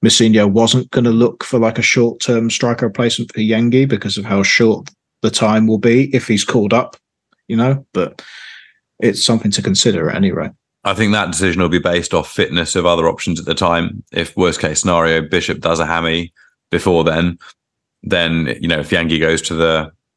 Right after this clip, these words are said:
Speaker 2: the Asia Cup, which I imagine he will do, then I'm, I'm fairly <laughs> certain we'll be looking for another, another player to play in that up top role. But you'd like to think, yeah, if the squad maintains full fitness at that point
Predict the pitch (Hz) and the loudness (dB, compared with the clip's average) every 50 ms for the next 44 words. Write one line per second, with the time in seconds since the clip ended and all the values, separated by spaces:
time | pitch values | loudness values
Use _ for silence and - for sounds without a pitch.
0 | _ _ - - 85 82 82 80 82 82 - 90 82 80 80 - 80 78 87 85 | _ _ -6 -4 -2 0 0 0 0 -2 -2 -2 -2 -2 -2 -4 -4 -2 -2 -2
1 | 82 80 80 76 71 76 76 80 80 82 82 82 76 80 78 82 85 80 - _ | -2 -2 -2 -4 -4 -4 -2 0 2 2 2 0 0 -2 -2 -2 -2 -4 -6 _
2 | - - - - - _ _ _ _ _ _ - - 85 85 82 82 85 85 85 | -20 -20 -20 -20 -20 _ _ _ _ _ _ -2 0 0 2 2 0 0 -2 -4
3 | - - 78 71 - 85 92 92 92 - 135 123 104 113 107 113 101 113 127 120 | -4 -4 -4 -4 -2 -2 0 0 0 2 2 2 2 2 2 2 2 2 2 0
4 | 110 - 127 117 113 - 120 113 98 95 95 98 101 101 110 117 117 - 95 90 | 0 0 -2 -2 -2 -2 0 0 0 0 2 2 2 2 0 0 -2 -4 -4 -2
5 | 104 90 90 90 90 - 98 82 87 95 90 - - - 95 87 85 85 80 82 | -2 -2 -2 -2 -2 -2 0 0 0 0 -2 -4 -6 -6 -4 -2 -2 -2 -2 -4
6 | 82 - - - - 90 87 - - 90 80 69 - 82 80 80 80 78 - - | -4 -6 -6 -6 -6 -6 -4 -2 0 0 0 0 0 0 2 2 2 0 -4 -6
7 | - - - - _ _ _ _ - 87 82 78 - - - - - 101 95 104 | -16 -20 -20 -20 _ _ _ _ 0 0 0 0 -2 -6 -6 -2 0 0 2 2
8 | 95 85 80 - - 87 82 - - - - 82 - - - - 87 - 92 95 | 0 0 -2 -2 -2 -2 -2 -4 -4 -2 0 0 0 -2 -4 -6 -4 0 0 2
9 | 80 80 80 80 78 - 87 80 80 78 - - 85 76 - - 107 - - 80 | 2 2 0 -2 -2 -2 -4 -4 -4 -4 -4 -4 -4 -4 -2 -2 -2 -2 -2 -4
10 | - 90 76 80 80 76 - - 87 80 80 80 - - | -4 -2 -2 -2 -2 -4 -4 -2 0 0 0 0 -2 -6